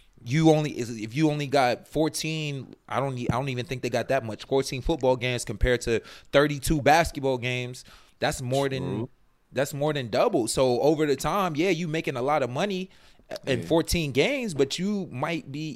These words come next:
Speaker 1: equaling that in thirty-two games.
Speaker 2: Could be true.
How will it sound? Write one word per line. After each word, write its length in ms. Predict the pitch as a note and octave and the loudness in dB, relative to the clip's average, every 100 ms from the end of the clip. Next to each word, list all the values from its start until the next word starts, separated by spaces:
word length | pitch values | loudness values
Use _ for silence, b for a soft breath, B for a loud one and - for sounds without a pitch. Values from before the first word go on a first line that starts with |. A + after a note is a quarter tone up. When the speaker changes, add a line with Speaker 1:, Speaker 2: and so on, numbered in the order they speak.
| F#3 | -8
Speaker 1:
equaling 380 | G3+ E3 E3 D#3+ | -4 -4 -4 -4
that 240 | E3 - | -4 -4
in 160 | C#3 C#3+ | -10 -6
thirty-two 500 | D3+ E3+ E3+ A#3 G#3 | -4 -4 -6 -10 -8
games. 400 | A#2 G#2+ G2+ - b b b _ _ _ _ - B B - | -10 -10 -14 -20 b b b _ _ _ _ -20 B B -18
Speaker 2:
Could 200 | - C3+ | -14 -10
be 100 | C3 | -10
true. 340 | - A2 B2+ | -10 -12 -14